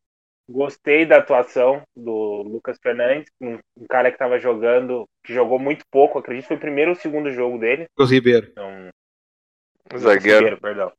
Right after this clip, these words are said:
Speaker 2: Eu achei bem comum.
Speaker 1: Ah, fe-,
Speaker 2: Demais.
Speaker 1: fez uma partida ok, segura, né? Ah, bem comum, só que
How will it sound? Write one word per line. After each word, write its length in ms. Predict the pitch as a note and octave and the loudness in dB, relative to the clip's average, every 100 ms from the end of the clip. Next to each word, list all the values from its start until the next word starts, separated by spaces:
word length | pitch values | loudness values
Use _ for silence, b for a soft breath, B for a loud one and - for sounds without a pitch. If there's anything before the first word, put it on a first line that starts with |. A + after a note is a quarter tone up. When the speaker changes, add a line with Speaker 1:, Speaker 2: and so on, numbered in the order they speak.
| _ B2 | _ -2
Speaker 2:
Eu 100 | A#2+ | 0
achei 240 | - D3+ | 0 -2
bem 120 | D3+ | 0
comum. 500 | F3 D3 A2 - E3 _ | 0 0 -2 -10 -18 _
Speaker 1:
Ah, 240 | G#2+ A2+ - | -4 -4 -4
fe-, 180 | - - | -10 -12
Speaker 2:
Demais. 360 | D3 C3+ A3 G#3+ - _ | -18 -16 -8 -8 -8 _
Speaker 1:
fez 160 | B3 A#3+ | 0 2
uma 160 | C4 B3+ | 2 2
partida 600 | A#3+ - A#3+ A#3+ B3 B3 | 2 2 2 6 6 6
ok, 420 | G3+ - G#3 A3+ | 2 6 6 6
segura, 580 | - F#3 E3 G#3+ G3+ C#3 - _ | 4 -6 4 6 6 4 -4 _
né? 300 | B2 B2 F3 - _ _ _ _ - | -4 -2 -2 -6 _ _ _ _ -6
Ah, 360 | A2 G#2+ G2+ | 0 0 0
bem 260 | G2+ B2+ D#3 | -4 -6 -2
comum, 340 | E3+ D#3 E3+ | 0 0 -2
só 140 | F#3 | -2
que 100 | E3 | -6